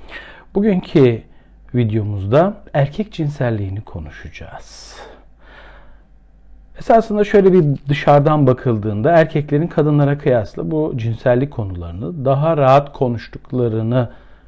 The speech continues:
düşünürüz. Ama aslında hiç de öyle değildir. Evet,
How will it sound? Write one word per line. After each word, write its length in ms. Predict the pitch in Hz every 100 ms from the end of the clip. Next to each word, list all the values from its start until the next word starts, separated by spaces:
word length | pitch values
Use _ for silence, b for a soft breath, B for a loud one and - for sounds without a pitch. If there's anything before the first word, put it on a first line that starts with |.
| b -
düşünürüz. 560 | 104 - 87 82 - -
Ama 200 | 127 104
aslında 340 | 98 - 90 87 -
hiç 240 | 147 -
de 80 | - -
öyle 480 | 113 92 117 175 b b b b b b
değildir. 680 | 120 110 135 135 101 95 - b b -
Evet, 280 | 233 139